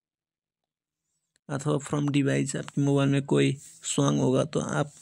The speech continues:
इसमें ऐड कर सकते हैं बहुत ही आसान तरीके से, वो प्लस वाला साइन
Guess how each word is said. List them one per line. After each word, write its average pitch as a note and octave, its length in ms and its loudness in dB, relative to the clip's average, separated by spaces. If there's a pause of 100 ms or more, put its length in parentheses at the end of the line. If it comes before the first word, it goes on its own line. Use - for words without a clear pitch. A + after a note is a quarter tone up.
(260)
इसमें D3 260 0
ऐड C#3 240 -2
कर D3+ 160 -2
सकते C#3 340 -6
हैं C#3 400 -2
बहुत C#3 300 -2
ही D3 120 0
आसान C3+ 360 0
तरीके - 360 -2
से, C3+ 200 0
वो C#3 120 2 (120)
प्लस C#3 240 0
वाला C#3+ 180 2
साइन C3+ 340 2